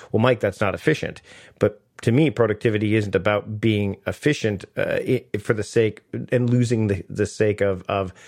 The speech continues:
uh, you know, effectiveness in the process, right? It's about, okay, what makes sense? And in this situation, the extra half hour that I'm gonna take to listen back to the show is going to pay off in, in spades. So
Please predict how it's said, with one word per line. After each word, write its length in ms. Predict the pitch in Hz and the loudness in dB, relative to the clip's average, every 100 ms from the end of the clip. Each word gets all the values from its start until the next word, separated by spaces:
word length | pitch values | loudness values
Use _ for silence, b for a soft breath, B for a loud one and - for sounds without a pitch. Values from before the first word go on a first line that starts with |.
| B B - | B B -4
uh, 420 | 92 90 - - - - - | -4 -4 -6 -8 -8 -10 -4
you 160 | - | -2
know, 160 | 107 104 | 0 0
effectiveness 680 | 98 120 117 104 - - - | 0 0 -2 -4 -6 -4 -4
in 80 | |
the 60 | 87 | -2
process, 520 | - 101 - - - | 0 -2 -2 -8 -4
right? 220 | - 50 | -2 0
It's 180 | - - | -2 0
about, 400 | 101 107 104 - | 0 0 -2 -2
okay, 220 | 101 101 | -2 -2
what 360 | 95 95 107 - | -2 2 0 0
makes 480 | 104 101 101 95 - | -2 0 -2 -4 -10
sense? 400 | - 104 85 92 | -2 -2 -2 -4
And 120 | 98 | 0
in 100 | 98 | 4
this 160 | 135 - | 2 2
situation, 640 | 110 - 95 92 - 98 B B B - | -2 0 0 0 -2 -10 B B B -2
the 220 | 110 110 | 2 4
extra 320 | 107 - 107 | 2 0 -2
half 320 | 95 104 104 104 | 2 0 0 0
hour 300 | 98 101 101 | 0 2 2
that 120 | 98 | 2
I'm 100 | 98 | 0
gonna 160 | 95 | -2
take 300 | 90 107 101 | 0 0 -2
to 100 | - | -2
listen 360 | 95 113 - 101 | 0 0 0 -2
back 240 | 98 98 | -2 -4
to 80 | - | -4
the 100 | 90 | -6
show 320 | - 147 127 | 0 2 4
is 120 | 101 104 | 2 -2
going 260 | 110 107 | 0 0
to 100 | 95 | -2
pay 300 | 90 - 110 | -6 -4 -2
off 320 | 98 92 87 | -2 -4 -8
in, 340 | - 92 90 87 | -10 -8 -6 -4
in 160 | 90 | -4
spades. 480 | 90 - 90 80 - | -6 -2 -2 -2 -4
So 180 | - 101 | 0 0